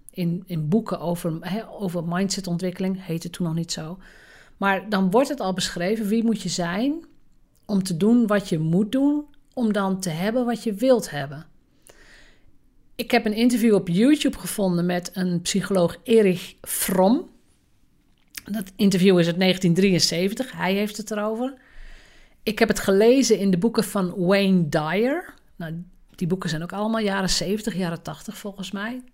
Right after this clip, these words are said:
Hij heeft het erover. Ik heb een boek gelezen van dokter Phil, jaren tachtig. Die heeft het erover. En een van de mensen die, eh, dus mijn eigen business mentor van dit moment, Jim Fortin,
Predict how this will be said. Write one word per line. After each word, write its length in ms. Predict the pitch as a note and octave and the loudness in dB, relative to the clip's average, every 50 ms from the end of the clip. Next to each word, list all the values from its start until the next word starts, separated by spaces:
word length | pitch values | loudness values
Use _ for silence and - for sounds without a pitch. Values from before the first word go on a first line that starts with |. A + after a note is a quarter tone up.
| _ _ | _ _
Hij 260 | - - - F#3+ G#3 G3+ | -16 -10 -6 -2 -2 0
heeft 300 | F3+ F3 G#3 A3 G#3+ - | 0 0 0 -2 -4 -6
het 140 | G#3+ - | -12 -10
erover. 500 | A3+ G#3 G3+ G#3 G#3+ G#3 - B3+ C#4 C#4 - - - - - - - - - _ - - - _ _ _ _ _ | -10 -8 -8 -8 -8 -8 -8 -10 -10 -12 -14 -20 -20 -20 -20 -20 -20 -20 -20 _ -20 -20 -20 _ _ _ _ _
Ik 220 | - G#3+ G3+ G3+ - | -8 -6 -6 -2 0
heb 100 | G3 E3+ | 0 2
een 120 | E3+ E3 | 2 2
boek 240 | D#3+ F#3+ F#3+ - - | 2 0 0 -2 -6
gelezen 400 | - G3 F3+ F3 E3+ E3 D#3 D3+ | -4 -2 0 2 0 0 0 -2
van 140 | - E3+ E3+ | 0 0 2
dokter 280 | F3+ E3+ F3 - - | 2 2 0 0 -4
Phil, 680 | - - - - G#3+ G3+ G3+ G#3 B3+ D#4+ F4+ - - - _ _ _ _ - | -4 0 4 6 8 10 10 10 8 8 6 2 -8 -20 _ _ _ _ -16
jaren 320 | - C3+ C#3 D3 E3 - | -14 -12 -12 -12 -6 0
tachtig. 540 | - A#3 A3 - - - D4 C#4 - - - _ _ | 2 2 2 2 0 -4 -4 -4 -6 -10 -18 _ _
Die 300 | - F3+ E3+ F#3 F#3 G3+ | -6 -2 2 4 4 6
heeft 260 | G3+ G#3 A3+ B3 A#3+ - | 6 6 4 4 4 2
het 160 | B3+ B3+ - | 0 0 0
erover. 540 | B3+ A#3 G3+ G#3 A#3 A#3+ A#3 C4 D4 D#4+ D#4 - - - - - - - - - - - _ _ _ _ _ _ - | 0 0 2 2 2 2 2 0 -2 -2 -4 -10 -18 -20 -20 -20 -20 -20 -20 -20 -20 -20 _ _ _ _ _ _ 2
En 320 | A3+ A3 G#3+ G#3+ G#3+ G#3+ A#3 | 4 4 4 4 2 2 2
een 160 | A#3+ A#3+ A#3 | 4 4 4
van 120 | A#3+ A3+ | 4 4
de 80 | A3 A3 | 4 4
mensen 420 | G#3+ A3+ A#3 A#3 A3+ - G#3+ F#3 | 4 6 6 4 4 2 -2 0
die, 320 | F#3 G#3 G#3+ G#3 G3+ G3 - | 0 2 2 2 2 0 -2
eh, 160 | - G3 F#3+ | -2 -4 -4
dus 180 | G3 G3 F3+ G3 | -2 -2 0 2
mijn 240 | G3+ F#3+ G3 G3+ | 2 2 2 2
eigen 340 | G3+ F#3 G#3 A3+ A#3 A3 F3 | 0 0 0 2 2 2 2
business 360 | F3+ G3+ G3 F#3+ G3+ F#3+ F3+ | 4 4 4 4 2 0 0
mentor 320 | F#3 G3 F#3 F3+ F3+ F3+ E3 | 0 -2 -2 -2 -4 -6 -6
van 160 | - F#3+ F3+ | -4 -2 0
dit 160 | G3 A3+ A3 | 0 0 0
moment, 360 | A#3 G#3 F#3 E3+ E3+ E3+ D#3 | 0 0 0 0 0 0 0
Jim 220 | - G3+ F#3+ F3+ F3 | 2 2 2 2 0
Fortin, 880 | - - - - C4 C4 C4+ C4 C4+ - F3 D#3 E3 G#3 C4+ D4 - | -2 -4 2 4 4 6 4 4 0 -2 -4 -2 -2 -2 -2 -4 -6